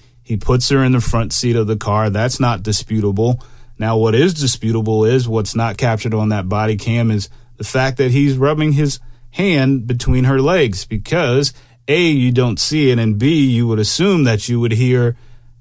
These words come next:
"Hey, what are you doing? Why are you touching me there? Why are you doing this?" So they get to the Sally Port, and the trooper takes off his body cam. He puts it in front of the,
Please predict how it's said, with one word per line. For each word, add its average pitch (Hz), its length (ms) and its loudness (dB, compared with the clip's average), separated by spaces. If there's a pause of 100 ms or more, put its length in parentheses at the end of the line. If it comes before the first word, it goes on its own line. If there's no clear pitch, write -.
"Hey, 151 260 0
what 131 220 4
are 147 40 4
you 147 160 4
doing? 135 500 0
Why 117 200 0
are - 20 2
you 147 140 2
touching 165 400 -2
me 123 120 2
there? 107 300 0
Why 104 220 0
are 131 40 2
you 143 60 2
doing 151 320 0
this?" 165 320 -2 (440)
So 117 240 0
they 113 120 2
get 120 200 0
to 147 80 -2
the 139 100 2
Sally 151 380 0
Port, 123 360 -2 (360)
and 107 480 -2
the 107 300 -2 (180)
trooper 135 360 0
takes 127 300 -2
off 135 220 0
his 135 160 0
body 131 300 0
cam. 120 440 -2 (300)
He 113 160 -4
puts 135 320 0
it 147 160 0 (420)
in 120 240 0
front 135 300 0
of 131 140 -2
the, 135 360 -2